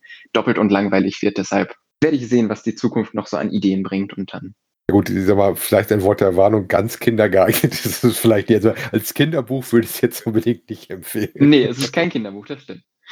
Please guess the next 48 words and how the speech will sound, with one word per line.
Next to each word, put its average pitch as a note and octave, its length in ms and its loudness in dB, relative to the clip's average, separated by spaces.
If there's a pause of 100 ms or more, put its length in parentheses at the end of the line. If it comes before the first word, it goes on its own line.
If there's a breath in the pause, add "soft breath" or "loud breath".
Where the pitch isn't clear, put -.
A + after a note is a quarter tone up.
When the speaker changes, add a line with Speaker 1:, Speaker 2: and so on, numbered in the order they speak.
(140 loud breath)
Speaker 2:
<laughs> C#3+ 60 2 (1600 loud breath)
Ähm, D3+ 680 2
vielleicht B2+ 240 0
an B2 80 2
der A#2 160 2
Stelle C#3+ 240 2
noch C3+ 160 2
mal, C3 640 2
ähm, A#2+ 640 0
ich - 160 -4
hatte - 180 0
auch A2+ 120 2
schon A2+ 160 -2
mitgekriegt, A2+ 640 -2
äh, G2+ 440 2
dass F#2 220 2
du F#2+ 320 4
bei F#2 80 4
dir F2+ 160 2
auch - 160 -4
ein F2+ 80 -2
Gewinnspiel F2 400 2
machen C#3+ 240 0
wirst, G3 260 -2 (480 loud breath)
wo F2+ 300 2
man A2 220 4
Speaker 1:
Genau. A2+ 80 -2
Speaker 2:
dann A2 240 4
mit G#2+ 140 2
dem G#2+ 120 2
Erscheinen G2 500 2
des F#2+ 200 0
Buches - 540 -2
auch F#2 360 2
was F2+ 180 0
gewinnen F2+ 360 2
kann. C3+ 180 0
Was - 160 0
müssen G#2 180 0
die G#2 60 2
Leute F#2 180 2
dafür F2+ 220 0
tun? A#2+ 320 4
Wo F#2+ 40 2
müssen F2+ 280 2
sie - 20 0
dafür F2 280 2
hin? D3+ 180 4